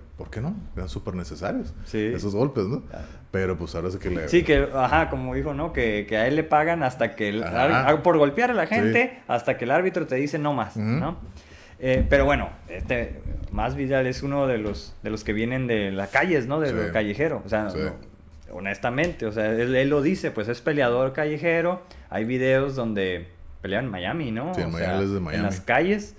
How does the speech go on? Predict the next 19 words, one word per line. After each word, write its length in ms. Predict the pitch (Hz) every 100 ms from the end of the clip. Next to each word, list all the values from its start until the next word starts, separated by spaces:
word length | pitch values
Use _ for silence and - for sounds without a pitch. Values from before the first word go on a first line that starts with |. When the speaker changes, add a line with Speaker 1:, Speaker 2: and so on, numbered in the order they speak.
| -
Speaker 1:
Sí. 100 | - 71 101
Speaker 2:
este, 440 | 104 - 98 90
bueno, 180 | 127 127
en 40 |
las 100 | 82 -
casas, 380 | 143 165 175
¿no? 160 | 170 170
Se 60 | 156
iba 120 | 160
a 20 |
Speaker 1:
Ajá. 60 | -
Speaker 2:
pelear 300 | 120 123 151
así, 160 | 160 156
Speaker 1:
En 60 | 165
Speaker 2:
como 100 | 185
Speaker 1:
la, 40 | -
Speaker 2:
a 20 |
Speaker 1:
en 40 |
los 80 | 120